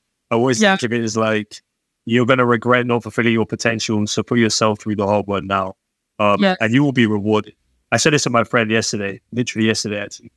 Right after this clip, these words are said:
Speaker 1: It's like, don't stress too much about, you know, what you exactly you're gonna be doing in three years, five years, ten years. Just know that you're in the right area, doing something you like, and put your arse in,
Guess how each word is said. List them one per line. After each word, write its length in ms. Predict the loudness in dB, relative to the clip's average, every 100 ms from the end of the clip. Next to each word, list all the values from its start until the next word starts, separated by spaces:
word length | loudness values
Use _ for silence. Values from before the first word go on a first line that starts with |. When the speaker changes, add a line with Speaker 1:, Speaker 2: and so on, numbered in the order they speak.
| _ _ -6
Speaker 1:
It's 140 | -2
like, 340 | 2 2 0 _ _ _ _ _ _ _ _
don't 320 | 0 0 -2 -8 -8
stress 500 | -6 0 2 0 -4
too 360 | -2 0 0
much 400 | 0 -2 -2 -10 -6
about, 460 | 0 2 0 -2 -10 _ _ _ -8
you 80 | -4
know, 140 | -2
what 240 | 0 0
you 120 | 0 -2
exactly 460 | -4 0 -2 0 0
you're 60 |
gonna 120 | 0 0
be 100 | 0
doing 260 | 2 2
in 60 | 0
three 260 | 0 0
years, 180 | 2 0
five 260 | 0 0 0
years, 160 | -4 -6
ten 220 | -8 -8
years. 300 | -12 _ _ _ _
Just 180 | -10 -2
know 180 | 2 2
that 100 | 2
you're 140 | 2
in 60 | 0
the 100 | 0
right 220 | 0 0
area, 400 | 2 0 0 -4
doing 220 | -4 -2
something 300 | -2 -2 0
you 160 | 0 0
like, 320 | 0 0 -2 _ _ _ -6
and 160 | -6
put 160 | -4 0
your 380 | 2 2 0 -4 _ _ _ _ _ _ _ -8
arse 380 | 0 0 0 -2
in, 120 | -6